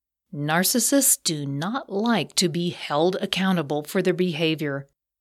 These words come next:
and will often respond with hostility or deflection. Using the silent treatment is another method through which narcissists try to reestablish control.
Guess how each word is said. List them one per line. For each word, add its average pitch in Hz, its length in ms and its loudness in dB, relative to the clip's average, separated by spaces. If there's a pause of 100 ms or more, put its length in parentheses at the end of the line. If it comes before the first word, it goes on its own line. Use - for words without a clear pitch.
and 147 140 -6
will 143 260 -2
often 185 400 4
respond 165 800 2
with 165 160 2
hostility 175 960 0 (260)
or 190 120 4
deflection. 170 920 -2 (2500)
Using 214 540 8
the 240 100 6
silent 220 560 4
treatment 196 520 4
is 208 140 6
another 208 420 6
method 165 500 0
through 175 540 2
which 196 300 2
narcissists 165 840 0
try 147 360 -4
to 180 120 0
reestablish 180 880 0
control. 165 760 0